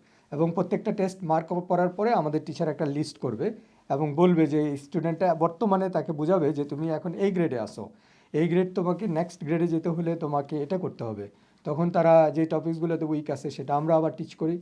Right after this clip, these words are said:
তখন সে আরেকটা টেস্ট দেয়। ইনশাল্লাহ এইভাবে আমরা, আহ, চেষ্টা করি যে ইয়ে পর্যন্ত, একদম তাদের এক্সাম পর্যন্ত আমাদের এখানে প্র্যাকটিস করতে থাকে। আর আরেকটা জিনিস আমি মিস করছি, যেটা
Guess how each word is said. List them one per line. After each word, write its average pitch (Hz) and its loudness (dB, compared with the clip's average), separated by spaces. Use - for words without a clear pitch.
তখন 143 -8
সে 139 -10
আরেকটা 143 -8
টেস্ট 135 -6
দেয়। 139 -4
ইনশাল্লাহ 156 -2
এইভাবে 156 2
আমরা, 151 2
আহ, - -4
চেষ্টা 175 -2
করি 156 0
যে 135 0
ইয়ে 151 2
পর্যন্ত, 131 -4
একদম 139 -2
তাদের 147 0
এক্সাম 147 2
পর্যন্ত 147 -2
আমাদের 131 -4
এখানে 127 -6
প্র্যাকটিস 123 -12
করতে 113 -12
থাকে। 110 -14
আর 127 -12
আরেকটা 160 -6
জিনিস 208 -4
আমি 208 2
মিস 175 0
করছি, 165 -8
যেটা 156 -4